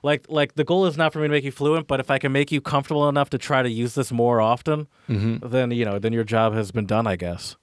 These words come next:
Speaker 2: Right. And I, and I also think another really big advantage of language courses or classes is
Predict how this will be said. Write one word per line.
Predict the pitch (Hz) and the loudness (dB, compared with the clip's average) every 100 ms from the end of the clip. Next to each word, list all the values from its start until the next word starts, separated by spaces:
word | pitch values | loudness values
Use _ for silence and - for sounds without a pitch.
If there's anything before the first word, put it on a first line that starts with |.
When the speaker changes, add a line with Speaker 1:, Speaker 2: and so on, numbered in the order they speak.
| - | -2
Speaker 2:
Right. | 104 85 - - | 0 0 -2 -6
And | 147 | -4
I, | 175 - | -4 -6
and | 185 | -4
I | 175 | -2
also | 180 185 208 240 | -2 -2 -2 -4
think | 226 208 | -4 -2
another | 165 143 143 151 151 143 - | -2 -2 0 0 0 -2 -4
really | 113 113 147 147 | -4 0 0 0
big | 131 120 | 0 0
advantage | 104 113 113 110 104 | 0 0 2 0 -4
of | - 113 107 104 98 - - | -6 -2 0 -2 -6 -16 -8
language | 120 120 117 104 - | -2 0 2 0 -2
courses | - 190 180 - 90 87 - - | -2 0 0 0 -4 -4 -12 -12
or | 110 | -10
classes | 104 - 135 131 127 104 92 - - - - _ _ _ | -10 -2 0 0 0 -6 -6 -12 -20 -20 -20 _ _ _
is | 123 120 117 113 - | -2 0 -2 -4 -8